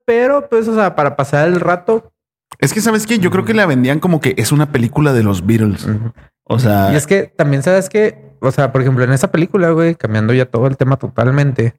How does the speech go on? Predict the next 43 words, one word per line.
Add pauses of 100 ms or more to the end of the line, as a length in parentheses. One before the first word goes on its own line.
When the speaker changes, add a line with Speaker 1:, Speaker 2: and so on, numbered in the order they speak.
Speaker 2:
Sí,
man. (1500)
Speaker 1:
Este, (600)
es
cuando
Ed
Sheeran
apenas
estaba
como
que
agarrando
popularidad.
Speaker 2:
Ajá. (140)
Speaker 1:
Lo
ponen
en
la
película
como
Star
Talent. (300)
Speaker 2:
Ajá. (640)
Speaker 1:
Y, (760)
y
te
das
cuenta
que
es
el
personaje
es
más
cagado,
o
sea,
el
más
caguengue,
así
de
que